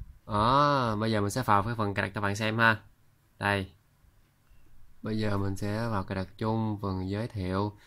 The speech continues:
Thì các bạn có thấy là hiện tại cái máy mình đang ở phiên bản là mười chấm ba.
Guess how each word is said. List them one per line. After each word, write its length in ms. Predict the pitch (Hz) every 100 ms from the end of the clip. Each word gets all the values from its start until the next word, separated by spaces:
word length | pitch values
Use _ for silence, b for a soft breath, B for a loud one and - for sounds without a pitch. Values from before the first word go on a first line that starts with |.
| b b
Thì 140 | - 113
các 160 | 151
bạn 160 | 143 117
có 60 | 127
thấy 220 | 143 151
là 160 | 143
hiện 220 | 110 107 113
tại 240 | 101 107
cái 120 | 123
máy 260 | 139 127 151
mình 340 | 156 107 101
đang 380 | 117 117 120 120
ở 200 | 107 110
phiên 220 | 123 120
bản 300 | 110 98 123
là 280 | 139 110 101
mười 460 | 98 101 98 95 92
chấm 340 | 117 123 147
ba. 320 | 143 123 113